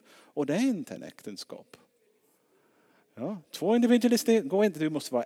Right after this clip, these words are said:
ett, vill jag säga. Men om du tycker det var ett stort hopp, vänta till första barnet kommer. För då plötsligt är inte vi två. Nu är det lille prutten där som, som tar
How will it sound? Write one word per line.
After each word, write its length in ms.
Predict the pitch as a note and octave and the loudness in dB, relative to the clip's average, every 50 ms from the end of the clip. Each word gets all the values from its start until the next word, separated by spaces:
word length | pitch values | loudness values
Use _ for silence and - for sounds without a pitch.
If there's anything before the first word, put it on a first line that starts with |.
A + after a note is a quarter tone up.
| - | -2
ett, 420 | - C3+ C3 - - - - - - | -4 -4 -4 -4 -12 -16 -16 -14 -12
vill 160 | - A2+ A#2 | -10 -10 -10
jag 100 | A2 A2 | -10 -12
säga. 240 | - - - - G2+ - _ _ _ - - - - - - - - - | -12 -14 -14 -16 -18 -20 _ _ _ -20 -20 -20 -20 -20 -20 -20 -20 -16
Men 180 | - - E3+ G#3+ | -4 0 4 4
om 100 | C4+ D4+ | 6 4
du 80 | D#4 | 4
tycker 360 | - - - D4+ - - C4+ | 2 2 2 0 2 4 4
det 220 | A#3 B3 C4+ - - | 6 6 6 6 4
var 120 | B3 F#3+ | 2 0
ett 80 | D3+ - | 2 0
stort 380 | - - - D#3+ B2+ A2 _ | -2 -4 -4 -6 -6 -6 _
hopp, 320 | - - G2+ F#2 - _ - - - | -10 -8 -8 -8 -8 _ -20 -20 -20
vänta 400 | _ A2+ B2+ D#3+ D3+ B2+ - D3 | _ 0 0 0 0 0 -2 -6
till 180 | - - C#3+ C3 | -4 -4 -4 -4
första 380 | - - A2+ F#2 - - - | -4 -8 -10 -10 -8 -12 -12
barnet 480 | G#2 F#2+ B2+ E3 G#3 F3+ G#2+ - - - | -10 -8 -8 -8 -8 -10 -10 -12 -14 -18
kommer. 300 | _ - - - - - - _ _ _ _ _ _ _ _ _ _ - _ _ _ _ _ _ _ _ _ _ _ _ _ _ _ _ _ _ | _ -18 -18 -18 -18 -20 -20 _ _ _ _ _ _ _ _ _ _ -20 _ _ _ _ _ _ _ _ _ _ _ _ _ _ _ _ _ _
För 100 | - B2+ | -4 2
då 180 | C#3 F#3 A#3 | 4 4 4
plötsligt 440 | - - G#3+ F3 - - C#3+ B2+ - | 4 4 2 2 2 2 -2 0 0
är 80 | B2 A#2 | 0 0
inte 360 | D3 F#3 F#3+ - - C#3 B2+ | 0 -2 -2 -2 -2 -2 -2
vi 380 | A#3 A2 B2+ C3 C4 B3+ G#3+ | -2 -2 -4 -4 -4 -4 -6
två. 540 | - - - - - F#3 F#3+ C#3 C#2+ - A#2 C#3+ - _ _ _ _ _ _ _ _ _ _ _ _ _ _ _ _ _ _ _ _ _ _ _ _ | -8 -10 -12 -10 -6 -4 -4 -4 -4 -4 -8 -12 -16 _ _ _ _ _ _ _ _ _ _ _ _ _ _ _ _ _ _ _ _ _ _ _ _
Nu 260 | - B2+ E3 F#3+ E3+ | -4 -2 -2 0 0
är 80 | A#2+ G#2 | 0 0
det 140 | G#2+ G#2 | 0 0
lille 520 | G2+ A2+ B2+ C#3+ A#2+ G#2+ A2 G#2+ G#2+ G#2 G2+ - - - - _ _ | 0 0 2 2 2 2 0 0 -2 -2 -6 -10 -16 -20 -20 _ _
prutten 440 | - C#3+ C#3 - _ - D#3+ E3+ E3 | -2 -2 -2 -2 _ -8 -8 -6 -2
där 160 | D#3 B2 F#2 | -2 -4 -4
som, 340 | - - - A2+ G#2+ G2+ G2+ F#2+ F2 - - - - - - - - _ _ - - - - - - - - - - - | -4 -8 -8 -8 -8 -10 -12 -14 -20 -20 -20 -20 -20 -20 -20 -20 -20 _ _ -20 -20 -20 -20 -20 -20 -20 -20 -20 -20 -16
som 240 | _ - - A#2 A2+ | _ -8 -8 -8 -6
tar 340 | - - - B2+ A#2 A#2 | -8 -6 -4 -2 -2 -2